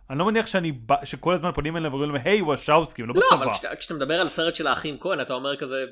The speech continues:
Speaker 2: "אה, כן, הס-, הסרט של האחים כהן." אה, כשאתה מדבר על סרט של,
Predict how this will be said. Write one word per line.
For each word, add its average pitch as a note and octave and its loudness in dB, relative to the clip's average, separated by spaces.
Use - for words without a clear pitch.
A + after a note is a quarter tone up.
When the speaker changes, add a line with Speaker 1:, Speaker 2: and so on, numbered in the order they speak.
Speaker 2:
"אה, G#4 -2
כן, C#4+ 0
הס-, - -14
הסרט A2+ -10
של C#3+ -6
האחים G#3 -4
כהן." G4 -2
אה, A#2+ -12
כשאתה - -10
מדבר D3 -2
על C#3 -4
סרט D#3 -6
של, D3 -6